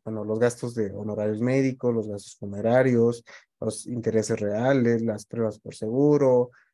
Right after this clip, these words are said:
eh, no sé, por parte de la educación, colegiaturas de, desde preescolar hasta bachillerato, no sé, hay, hay diferentes, hay diferentes gastos que podemos estar utilizando, que hoy en día, como bien mencionas, ya se nos quitó un poquito ese miedo de decir,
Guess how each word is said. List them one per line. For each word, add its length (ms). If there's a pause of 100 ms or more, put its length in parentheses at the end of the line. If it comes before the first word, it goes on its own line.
(200)
eh, 560 (220)
no 300
sé, 200
por 200
parte 220
de 60
la 100
educación, 460
colegiaturas 680
de, 280
desde 240
preescolar 480
hasta 240
bachillerato, 1000 (320)
no 120
sé, 240
hay, 220
hay 120
diferentes, 680
hay 140
diferentes 480
gastos 260
que 100
podemos 260
estar 180
utilizando, 640
que 120
hoy 200
en 80
día, 140
como 240
bien 200
mencionas, 480
ya 200
se 100
nos 240
quitó 340
un 140
poquito 400
ese 220
miedo 420
de 80
decir, 380